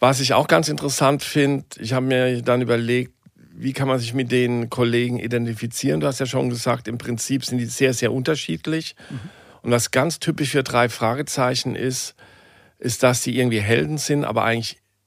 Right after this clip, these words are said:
Speaker 1: immer Angst haben und es wird eigentlich ständig einer entführt von denen.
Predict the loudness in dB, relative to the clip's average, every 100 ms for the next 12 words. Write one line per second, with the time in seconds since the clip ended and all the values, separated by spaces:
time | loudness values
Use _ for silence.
0 | -2 2 2 2 0 0 -2 0 2 2
1 | -2 -10 _ _ _ _ _ 0 0 0
2 | 0 2 4 2 4 4 4 2 0 0
3 | -2 0 0 0 -2 -4 -4 -4 -6